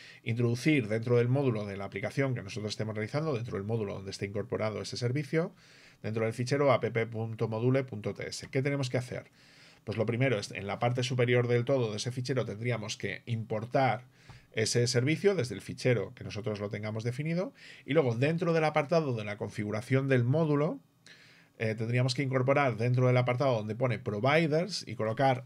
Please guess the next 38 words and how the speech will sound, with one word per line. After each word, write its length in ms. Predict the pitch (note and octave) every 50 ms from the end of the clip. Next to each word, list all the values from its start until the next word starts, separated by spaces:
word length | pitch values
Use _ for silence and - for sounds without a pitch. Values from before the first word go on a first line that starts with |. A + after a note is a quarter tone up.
| -
entre 540 | - A#2+ C3+ C#3+ C#3 B2+ A#2 G#2+ G#2 G2 - -
corchetes 540 | - - A#2 A#2+ - D3 C#3 - E3+ E3+ - -
el 200 | - G#2+ A2 A2+
nombre 380 | A#2+ A#2+ A#2 A#2+ B2+ C3 C#3 - - - _ - - - _ _
del 180 | - A#2 A#2 A#2
servicio 400 | - A#2 A2+ A#2+ B2 B2+ D#3 C#3
que 80 | C3+ A#2+
nosotros 340 | G#2+ A2 A#2+ B2 B2+ B2+
queremos 340 | B2 G#2+ A2 A#2+ B2+ B2 -
importar. 460 | B2+ - - - - G#2+ - - - G2
Esto 160 | G2+ - A2+
lo 100 | G#2 G2+
que 80 | G#2 G2+
nos 140 | G2+ G2
va 80 | G#2+ G#2+
a 20 |
garantizar 540 | G#2 G#2+ G#2+ A2 A2 A#2+ A#2+ - E3 E3+ E3
es 100 | D3 B2
que 100 | - -
luego, 200 | F#2+ G2+ G#2 G2
bueno, 200 | G2 G2+ G2 - - - G#2
luego 160 | G2 G2+ G2+
lo 100 | G2 F#2+
podamos 320 | G2 G2 G2+ G2+ G#2+ G#2+
exportar, 520 | B2 B2 - - D3 C#3+ C#3 F3 E3+ D#3 B2
bueno, 160 | A2 F2+ - -
ot-, 240 | - - B2+ B2+ -
otras 340 | - C#3 D3 D3 D3 C#3+ C3
cosas 240 | - C3 A#2+ B2 G#2+
diferentes 560 | G2+ - - G#2+ A2 A#2 B2 C#3 C#3+ - - _ - - - - - - - - - -
que 80 | - G#2+
lo 80 | A2
veremos 320 | A2 G#2 G#2 A2 A#2 B2+ B2
ya 100 | A#2+ A2+
un 80 | A2
poquito 360 | A2 A2+ - - A2+ - A#2+ A#2
más 220 | A2 G#2+ - -
adelante 500 | G#2 G#2 G#2 G#2+ A2+ B2 B2+ C#3 D3 D3+